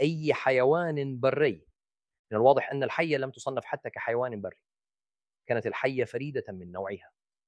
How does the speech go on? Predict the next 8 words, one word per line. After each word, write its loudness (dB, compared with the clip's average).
كائن 0
حي -4
منفصل -4
ومتميز، -6
ولكن 2
بطريقة -4
سلبية -6
للغاية. -16